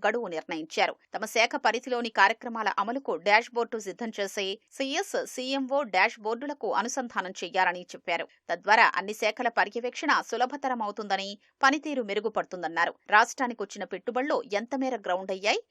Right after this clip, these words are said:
వాటి పురోగతిని ప్రతి నెలా సమీక్షించుకోవాలని సీఎం అధికారుల్ని అప్రమత్తం చేశారు. పరిశ్రమలకు కావలసిన భూసేకరణ, భూ కేటాయింపుల కోసం ప్రత్యేకంగా అధికారుల్ని నియమించాలని ముఖ్యమంత్రి సూచించారు. కోర్ అర్బన్ ఏరియాలో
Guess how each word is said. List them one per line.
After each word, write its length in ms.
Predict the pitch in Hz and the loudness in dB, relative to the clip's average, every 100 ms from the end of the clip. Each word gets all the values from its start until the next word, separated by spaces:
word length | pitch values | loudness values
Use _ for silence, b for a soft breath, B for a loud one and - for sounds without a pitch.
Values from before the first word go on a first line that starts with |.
| - | 2
వాటి 220 | 202 285 | 2 2
పురోగతిని 520 | 277 254 285 320 269 | 0 2 2 -2 -4
ప్రతి 320 | 240 214 208 | -2 -4 -2
నెలా 220 | 262 247 247 | -2 0 -2
సమీక్షించుకోవాలని 960 | - 208 - 233 - - 190 185 226 466 | -2 -8 -8 -10 -8 0 2 2 0 -6
సీఎం 320 | 247 208 247 - | -6 -6 -4 0
అధికారుల్ని 600 | 190 240 294 285 277 254 | 0 0 0 0 0 -2
అప్రమత్తం 480 | 185 - 190 - 165 - | -4 -4 -6 -6 -8 -10
చేశారు. 300 | 160 180 - b b | -2 0 0 b b
పరిశ్రమలకు 560 | 254 294 - 330 262 214 | 2 2 0 -2 0 -2
కావలసిన 480 | 202 190 196 202 175 | 4 4 4 -4 -6
భూసేకరణ, 640 | 170 190 226 202 214 233 427 | -6 -6 -6 -2 0 2 0
భూ 180 | 254 185 | -2 -6
కేటాయింపుల 560 | - 202 214 220 233 226 | -4 -4 -2 -4 -4 -4
కోసం 420 | 233 269 269 - _ | -2 -2 -4 -6 _
ప్రత్యేకంగా 580 | 254 254 302 277 233 226 | 2 2 -2 -4 6 8
అధికారుల్ని 600 | 196 240 240 233 214 196 | 8 6 2 2 0 -6
నియమించాలని 720 | 175 185 190 - 190 175 226 427 - | -8 -10 -10 0 2 2 0 -6 -10
ముఖ్యమంత్రి 540 | 190 220 196 185 175 | -8 -4 -4 -4 -8
సూచించారు. 680 | - 202 - 151 - 175 - _ _ _ | -6 -8 -8 -8 -2 -2 -4 _ _ _
కోర్ 200 | 269 320 - | 4 4 4
అర్బన్ 340 | 208 202 196 | 2 2 -4
ఏరియాలో 500 | 196 180 190 190 262 | -6 -6 0 2 2